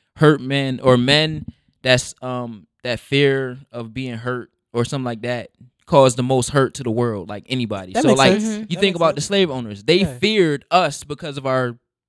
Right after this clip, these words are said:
Speaker 1: you know, muscles
Speaker 2: Yeah.
Speaker 1: and our natural buildup.
Speaker 2: Yeah.
Speaker 1: So they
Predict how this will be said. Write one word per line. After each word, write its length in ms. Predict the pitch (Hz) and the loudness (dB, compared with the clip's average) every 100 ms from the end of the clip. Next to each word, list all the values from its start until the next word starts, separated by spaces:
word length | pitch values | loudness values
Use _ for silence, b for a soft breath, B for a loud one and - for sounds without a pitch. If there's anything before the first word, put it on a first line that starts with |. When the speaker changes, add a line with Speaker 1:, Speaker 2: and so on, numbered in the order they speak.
| _ _ | _ _
Speaker 1:
you 120 | 165 | -8
know, 200 | 147 127 | -6 -4
muscles 560 | 127 147 156 151 147 131 | -2 0 2 4 4 4
Speaker 2:
Yeah. 40 | 131 | 0
Speaker 1:
and 60 | |
our 120 | 127 131 | 0 0
natural 640 | 135 143 - 135 123 113 107 _ | 0 -2 -2 -4 -6 -10 -16 _
buildup. 540 | 147 165 156 123 113 - _ | 4 4 4 -2 -4 -8 _
Speaker 2:
Yeah. 140 | 135 | -14
Speaker 1:
So 340 | 117 185 151 135 | 0 2 4 0
they 460 | 123 160 160 147 | 0 0 0 -2